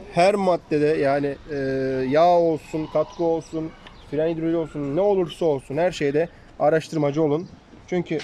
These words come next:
her şeyin artık sahtesini yapıyorlar etiketine kadar. Bunlar önemli konular. Dolduruyoruz şöyle hemen dökmeden dikkatli bir şekilde. Evet.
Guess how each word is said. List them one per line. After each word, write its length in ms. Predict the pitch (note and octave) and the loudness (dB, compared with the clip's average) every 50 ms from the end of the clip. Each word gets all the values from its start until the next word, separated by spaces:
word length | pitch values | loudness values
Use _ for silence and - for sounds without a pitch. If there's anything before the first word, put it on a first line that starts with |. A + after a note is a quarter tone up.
| - - - - | -8 -14 -16 -2
her 200 | - E3 F#3+ G3 | 2 4 4 4
şeyin 260 | E3 - D#3+ D#3 E3 - | 2 0 -2 -2 0 2
artık 340 | E3 E3 D#3 - D#3 - | 2 0 0 0 -4 -4
sahtesini 580 | - F3+ E3+ D#3+ - D#3+ C#3 - - D#3+ D#3 D#3 | 0 0 0 0 0 -4 -8 -4 -4 -2 0 2
yapıyorlar 440 | D#3 D#3 - - E3+ D#3+ C#3+ C#3+ - - | 2 2 0 2 0 0 2 0 0 -2
etiketine 520 | D#3 D3+ - - F3+ E3+ - F3 D#3+ B2+ | -4 -4 -2 -2 -4 -2 0 0 0 0
kadar. 240 | B2+ A#2 C3 D3 - - - - - - - - - - | 0 -2 -2 -4 -4 -8 -14 -20 -20 -20 -20 -20 -10 -6
Bunlar 180 | D3+ E3 F3 F3+ | 0 2 2 4
önemli 280 | F3+ F3+ F3+ F#3 F#3+ | 4 4 4 2 2
konular. 300 | F3 - D#3+ D#3+ F3 F3+ - - - - - - | 0 0 0 0 0 -2 -4 -8 -18 -20 -8 -2
Dolduruyoruz 560 | E3+ E3+ F3+ F#3 G3+ G3+ G3+ G3 G3+ F#3+ - | 0 2 2 2 2 2 2 0 0 -4 -6
şöyle 260 | - E3+ D#3+ D#3 E3 E3+ | -6 -4 -4 -2 -4 -4
hemen 260 | E3 D#3 D#3 D#3 D#3 - - - - - - - - D3 | -4 -4 -4 -4 -6 -8 -10 -14 -18 -18 -18 -14 -8 -6
dökmeden 440 | D3+ E3 - D#3+ D3 C3+ C#3 C#3 | -6 -6 -4 -4 -2 -2 -2 -4
dikkatli 360 | C3+ C3+ - C#3+ C#3 - D#3+ D#3 | -6 -6 -6 -6 -6 -6 -10 -14
bir 40 | |
şekilde. 500 | C#3+ - C#3+ C3 C3 B2+ B2 C3 C#3+ - - - - - - - - - - - - - - - - - - - - - - - - - - - - - - - - - - - - - - - - - - - - - - - - B2 - C3 B2 | -12 -10 -10 -10 -8 -8 -6 -4 -4 -6 -6 -10 -16 -20 -20 -20 -20 -20 -20 -20 -20 -20 -20 -20 -20 -20 -20 -20 -20 -20 -20 -20 -20 -20 -20 -20 -20 -20 -20 -20 -20 -18 -18 -18 -18 -18 -20 -20 -20 -20 -20 -20 -20 -20 -20 -18 -18 -16 -14 -10 -8
Evet. 340 | A#2+ A#2+ A#2 A#2 A2+ A#2 | -8 -6 -6 -6 -8 -8